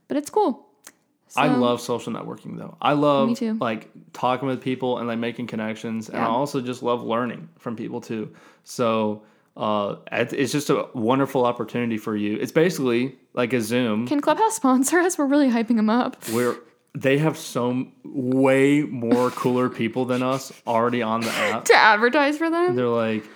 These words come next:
Speaker 2: "You know what we should get
Speaker 1: <laughs>
Speaker 2: to advertise us? The late night
Speaker 1: The
Speaker 2: snack."
Speaker 1: late night snack. Hey, they will someday.
Speaker 2: Maybe, yeah. Hey, grow this.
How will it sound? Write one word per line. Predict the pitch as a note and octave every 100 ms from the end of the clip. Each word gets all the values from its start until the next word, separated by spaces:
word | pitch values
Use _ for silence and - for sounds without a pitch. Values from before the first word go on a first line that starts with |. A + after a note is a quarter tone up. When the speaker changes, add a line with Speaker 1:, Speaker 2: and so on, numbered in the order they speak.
| - _ -
Speaker 2:
"You | C#3 B2
know | D3
what | C#3+ C3+ A#2
we | C3 C3+
should | - C#3 D4
get | D4+ A#2 D#4 - F4 - -
Speaker 1:
<laughs> |
Speaker 2:
to | B2+
advertise | A#2 A2+ A#2 A2+ G#2+
us? | A2 A#2+ - -
The | B2
late | A2+ A2
night | G#2 G2+
Speaker 1:
The | A#3+
Speaker 2:
snack." |
Speaker 1:
late | A3+ D3+
night | C#3+ -
snack. | - - - - - - - - - _
Hey, | C4 C#4+ G#3+ G3+ _
they | A#3+ B3
will | A#3+
someday. | A3+ A3 G#3+ A3+ A3 A3+ -
Speaker 2:
Maybe, | A2 F#3+ A3
yeah. | D#3 C3+ G3 C3
Hey, | D3 D#3
grow | - B2+ C3 D#3
this. | D3 - -